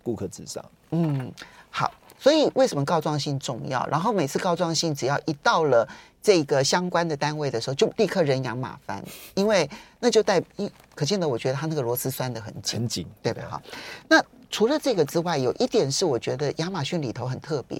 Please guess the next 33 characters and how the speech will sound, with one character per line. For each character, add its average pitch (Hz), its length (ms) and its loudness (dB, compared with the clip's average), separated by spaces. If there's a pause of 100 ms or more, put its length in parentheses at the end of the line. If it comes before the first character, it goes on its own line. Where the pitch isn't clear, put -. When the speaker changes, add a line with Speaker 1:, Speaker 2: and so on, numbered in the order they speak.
Speaker 2:
的， 117 100 -2
叫 151 160 -6
做 139 180 -2 (120)
六 202 320 2
页 151 340 0
报 123 300 -4
告， 120 200 -2 (140)
Speaker 1:
哦。 98 180 -10 (200)
Speaker 2:
六 269 120 10
个 170 80 0
page 160 360 0
的 - 80 -8
报 110 240 -2
告。 - 260 -2
Speaker 1:
嗯。 95 240 -6 (760)
Speaker 2:
嗯， 196 300 2
我 190 120 4
不 214 80 0
知 302 120 0
道 285 220 4
这 208 220 4
个 147 260 2
Jerry， 190 400 2
你， 156 240 -4
你， 170 220 0
你 180 100 0
喜 - 180 2
不 - 80 -2
喜 180 160 0
欢 135 200 -4
用 139 160 -2
PowerPoint？ 143 420 -4 (540)
Speaker 1:
啊， 120 120 -2